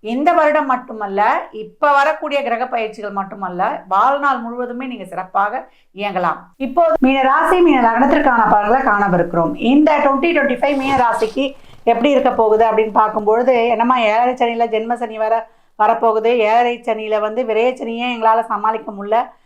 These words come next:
வர வருடத்துல நிறைய கிரகங்கள் மாற்றங்கள்லாம் நடக்க போகுது, நாங்க எப்படிதான் இருக்க போறோம் அப்படின்னு இப்பயே நிறைய வந்து அச்சம் தொற்றிக் கொள்ளுது. நான் ஏற்கனவே சொல்லியிருக்கிறேன், மீன ராசி வந்து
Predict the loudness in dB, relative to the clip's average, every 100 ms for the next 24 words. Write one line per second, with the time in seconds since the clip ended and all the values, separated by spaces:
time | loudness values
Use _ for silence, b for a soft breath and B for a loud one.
0 | b -2 2 4 2 2 -2 -4 -2 0
1 | 0 0 0 0 0 -2 -2 -2 -2 -4
2 | -6 -6 -4 -6 -6 -6 -6 -6 -6 -6
3 | -4 0 0 -2 -6 -6 -4 -4 -6 -12
4 | -16 -16 b b b -8 -4 0 2 4
5 | 4 2 2 2 2 2 0 -2 -8 -8
6 | -8 -8 -6 -6 -6 -6 -4 -2 -2 -4
7 | -4 -2 -4 -4 -4 -6 -10 _ _ _
8 | -4 0 2 4 2 -2 -6 -2 0 0
9 | -2 -6